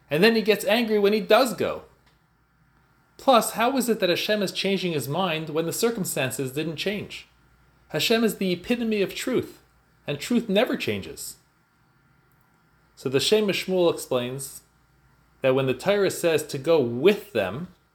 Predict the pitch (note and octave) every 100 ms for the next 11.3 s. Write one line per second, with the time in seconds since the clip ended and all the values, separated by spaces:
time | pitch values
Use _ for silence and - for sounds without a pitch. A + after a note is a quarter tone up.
0 | _ _ _ _ - C#3 D#3 F#3 F3 -
1 | F3 D3+ C#3 B2+ A#2+ - _ - C3+ C#3
2 | C3 C3+ - D#3 D3 E3+ A#3 C#4 - _
3 | _ _ _ _ - F3 E3+ D#3 D#3 D#3+
4 | C#3+ - E3+ E3+ - C3+ F#2 F2 - _
5 | _ _ _ _ _ _ _ _ _ _
6 | _ _ _ _ _ F#3+ A#3+ A3+ F#3+ A3
7 | C#3 D3 E3 D3 B2+ A3 A#3 - F2+ G#2+
8 | D#3+ _ _ _ B2+ C3+ A#2+ E3+ E3 D3
9 | D3 C#3+ C3 B2 F2 - - - _ _
10 | _ _ _ _ _ _ _ C3+ C3+ C3+
11 | F#3 E3 -